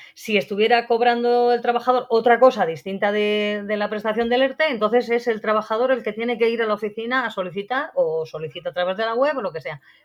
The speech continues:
Pero si el trabajador está en el erte y pasa a fin de campaña de fijo discontinuo, es la empresa la que va a enviar. La solicitud colectiva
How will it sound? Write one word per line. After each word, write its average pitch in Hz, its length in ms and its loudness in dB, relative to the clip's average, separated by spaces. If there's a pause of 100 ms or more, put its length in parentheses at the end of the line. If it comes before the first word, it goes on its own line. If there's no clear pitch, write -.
Pero 220 220 0
si 214 140 -4
el 208 80 -4
trabajador 214 420 0
está 302 200 -8
en 254 40 -2
el 196 160 -2
erte 147 380 -8 (420)
y 226 160 -6
pasa 254 480 0
a 196 300 -2
fin 240 200 0
de 233 120 2
campaña 233 400 -4
de 233 80 -4
fijo 254 180 -4
discontinuo, 311 640 -4 (240)
es 233 180 0
la 240 100 0
empresa 262 400 -2
la 214 120 0
que 202 120 -4
va 214 60 -2
a - 20 -2
enviar. 180 420 -4 (300)
La 190 160 -2
solicitud 190 480 -6
colectiva 240 580 0